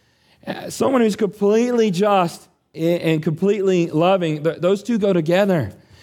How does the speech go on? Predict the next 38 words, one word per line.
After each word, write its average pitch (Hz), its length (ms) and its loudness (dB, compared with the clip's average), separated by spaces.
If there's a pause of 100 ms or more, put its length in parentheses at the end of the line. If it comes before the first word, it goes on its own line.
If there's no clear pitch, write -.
Any 233 360 2
parent 214 360 0
who 185 100 2
has 180 180 0
a 160 40 -4
child 196 380 2
and 202 80 -4
somebody 165 300 0
does 151 180 -2
something 139 220 -2
wrong 220 340 2
with 202 160 2
them 170 240 0
and 165 100 2
they 170 120 2
love 226 500 2
them, 175 380 0 (240)
even 233 240 2
if 208 100 -2
it's 196 100 -2
one 190 140 2
of 185 80 2
their 170 160 2
own 233 260 2
children 170 580 0 (300)
who's 156 220 0
hurting 226 440 0
the 214 120 4
other 202 240 2
one 160 160 2
and 143 80 2
abusing 190 540 0
them, 135 280 0 (280)
they're 95 100 -4
gonna 156 340 2
bring 170 280 -2
about 147 320 -2
justice. - 720 -6